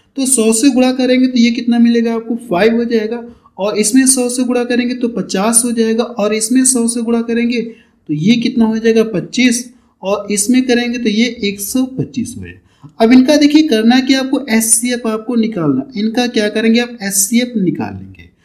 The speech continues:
तो एचसीएफ़ का मतलब क्या होता है कि वह बड़ी से बड़ी संख्या जो दी गई प्रत्येक संख्याओं को पूर्णतः विभाजित करे। तो वह कौन सी संख्या है जो इन सभी को divide करेगी, आप बताएंगे, "सर, पाँच है।" तो इनका जो एचसीएफ़ है वो कितना आ जाएगा, फ़ाइव।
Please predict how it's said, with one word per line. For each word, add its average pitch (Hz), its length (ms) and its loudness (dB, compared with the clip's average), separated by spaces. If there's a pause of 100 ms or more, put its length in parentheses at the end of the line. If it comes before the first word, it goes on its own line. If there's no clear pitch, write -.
(240)
तो 294 140 -6
एचसीएफ़ 285 460 4
का 285 160 2
मतलब 254 340 2
क्या 240 140 2
होता 214 240 -2
है 247 40 -2
कि 277 120 2
वह 277 180 4
बड़ी 214 340 4
से 294 160 2
बड़ी 247 180 2
संख्या 226 540 -2 (300)
जो 233 220 0
दी 247 200 6
गई 269 160 4
प्रत्येक 254 400 2
संख्याओं 220 540 -2
को 233 160 0
पूर्णतः 214 480 -2 (100)
विभाजित 104 480 -4 (100)
करे। - 220 -20 (400)
तो 226 40 0
वह 285 180 6 (100)
कौन 269 240 8
सी 302 160 6
संख्या 247 400 -2
है 247 60 0
जो 254 100 2
इन 254 100 4
सभी 240 300 0
को 247 120 -4
divide 240 400 -2
करेगी, 247 280 2 (140)
आप 180 220 -4
बताएंगे, 202 360 2
"सर, 220 220 -2
पाँच 127 460 -6
है।" 98 140 -20 (320)
तो 277 60 -2
इनका 247 460 2
जो 277 140 4
एचसीएफ़ 269 680 2
है 262 60 2
वो 240 160 0
कितना 240 360 -2
आ 233 40 0
जाएगा, 233 280 2
फ़ाइव। 127 500 -4